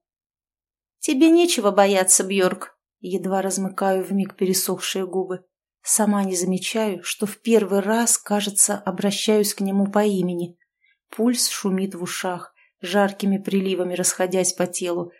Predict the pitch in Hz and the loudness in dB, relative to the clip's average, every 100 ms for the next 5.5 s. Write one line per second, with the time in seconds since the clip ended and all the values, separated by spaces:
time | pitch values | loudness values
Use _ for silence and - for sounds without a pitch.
0 | _ _ _ 208 208 214 208 202 - 196 | _ _ _ 2 4 4 2 -2 -2 -4
1 | - 233 233 - 226 214 - - - 196 | -4 -4 -4 -4 -4 -8 -8 -12 -8 -4
2 | 185 180 190 196 196 185 190 180 - 185 | -2 0 0 2 0 -2 -6 -2 -4 -4
3 | 165 170 165 _ _ _ _ _ _ - | -10 -12 -16 _ _ _ _ _ _ 0
4 | 220 240 233 233 208 233 269 269 175 - | 4 6 6 4 2 4 2 2 -2 -4
5 | - 190 185 185 _ | -4 -6 -6 -8 _